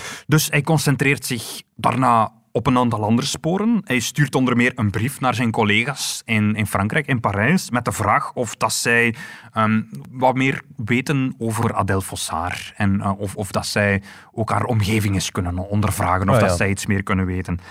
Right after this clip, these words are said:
Speaker 1: En hij krijgt na een aantal dagen of een aantal weken een brief terug van de Franse gendarmes met daarin een verhoor van haar beste vriendin.
Speaker 2: Mhm.
Speaker 1: De beste vriendin van Adèle Fossard. En daardoor krijgt hij plots een heel ander beeld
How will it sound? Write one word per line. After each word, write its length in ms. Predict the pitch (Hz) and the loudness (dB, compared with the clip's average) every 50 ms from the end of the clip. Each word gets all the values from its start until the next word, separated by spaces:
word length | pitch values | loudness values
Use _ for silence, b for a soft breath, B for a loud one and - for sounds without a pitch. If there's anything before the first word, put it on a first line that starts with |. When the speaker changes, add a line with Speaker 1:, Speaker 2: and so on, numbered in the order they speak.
| B B B B B B B B _ | B B B B B B B B _
Speaker 1:
En 100 | - 117 | 0 0
hij 100 | 113 107 | 2 2
krijgt 260 | - 117 151 165 - | 2 2 0 0 2
na 100 | 170 143 | 0 2
een 100 | 131 127 | 2 2
aantal 240 | 127 127 113 107 95 | 2 2 0 -2 0
dagen 280 | - 101 117 160 202 | 2 2 2 2 0
of 80 | 190 151 | -2 0
een 80 | 139 | 2
aantal 300 | 135 127 123 120 117 110 | 2 2 2 2 2 2
weken 420 | 101 113 117 117 - 127 117 - - _ _ _ _ _ _ _ | 2 2 0 0 0 0 0 -2 -4 _ _ _ _ _ _ _
een 140 | - 147 143 | 2 2 4
brief 220 | 113 151 165 - - | 6 4 4 4 2
terug 400 | - 131 - 285 285 - - - | 2 2 2 2 0 -4 -2 2
van 120 | 147 135 | 2 2
de 80 | 131 120 | 2 2
Franse 360 | - 135 127 123 - - 110 | 2 2 2 2 2 0 0
gendarmes 720 | 95 113 101 98 107 123 185 - 294 - - - - - b b b b b b b b b b b | 2 4 4 4 4 2 0 0 -2 -6 -6 -6 -8 -12 b b b b b b b b b b b
met 300 | - 120 139 139 - - | -2 -2 -2 -2 -4 -6
daarin 440 | - 113 117 143 185 202 185 - - - - _ _ _ | -4 0 2 4 4 4 4 2 -4 -18 -20 _ _ _
een 160 | - 131 120 | -2 0 0
verhoor 540 | 110 104 98 85 98 117 143 175 196 190 - - - _ | 0 0 -2 -2 0 2 4 4 4 2 0 -4 -10 _
van 160 | - 127 120 | -4 -2 0
haar 140 | 113 107 101 | 0 0 0
beste 300 | 92 120 120 - - - 101 | 0 -2 -2 -2 -2 -4 -2
vriendin. 440 | - 101 92 85 - 87 78 71 - | 0 -2 -2 -2 -2 -4 -4 -4 -4
Speaker 2:
Mhm. 260 | 104 98 82 98 113 - | -4 -2 0 0 0 0
Speaker 1:
De 120 | - 113 98 | 0 0 0
beste 280 | 110 135 139 - 131 | 2 0 0 -2 -4
vriendin 360 | 110 - 104 98 104 101 95 | -2 -2 0 2 2 2 2
van 260 | 85 92 90 90 90 b b b b b b b b b b _ _ | 2 2 0 0 -2 b b b b b b b b b b _ _
Adèle 260 | - 104 101 101 95 | -4 -2 -2 -2 -4
Fossard. 580 | - - 90 - - - 85 80 76 76 - - | -4 -6 -6 -4 -4 -2 -2 -2 -4 -4 -8 -8
En 160 | - 104 101 95 | -4 -2 0 2
daardoor 580 | 104 117 143 170 170 135 131 143 160 165 - - _ | 2 4 4 4 2 2 0 0 0 0 -4 -6 _
krijgt 240 | - 127 120 113 - | -4 -4 -4 -4 -4
hij 100 | - 110 | -4 -4
plots 360 | 117 - 180 196 196 - - - | -2 -2 -2 -2 -2 -4 -4 -2
een 80 | 110 104 | -2 -2
heel 240 | 98 107 139 135 - - - - _ | 0 0 0 -2 -2 -6 -16 -20 _
ander 340 | - 180 185 165 135 110 95 | 0 2 2 4 2 2 -2
beeld 440 | - 98 85 82 80 - - - - | -4 -6 -8 -8 -10 -12 -14 -18 -16